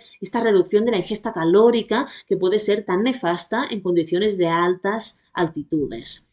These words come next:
Pero bueno, este no es el único problema que vemos en altitud, sino que luego también hay la patología intestinal, estos trastornos digestivos que son muy frecuentes de ver,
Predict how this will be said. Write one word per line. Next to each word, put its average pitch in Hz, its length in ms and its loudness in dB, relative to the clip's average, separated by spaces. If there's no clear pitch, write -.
Pero 226 180 4
bueno, 294 220 4
este 285 500 2
no 240 240 2
es 247 240 2
el 214 120 2
único 233 400 2
problema 208 640 2
que 196 180 2
vemos 208 340 0
en 214 120 0
altitud, 175 580 2
sino 196 340 0
que 180 120 4
luego 180 300 4
también 226 400 0
hay 214 180 0
la 262 120 -2
patología 202 540 0
intestinal, 208 960 2
estos 202 340 -2
trastornos 190 720 -2
digestivos 214 800 -2
que 190 140 -2
son 190 320 -2
muy 220 180 0
frecuentes 208 640 0
de 165 100 2
ver, 196 300 2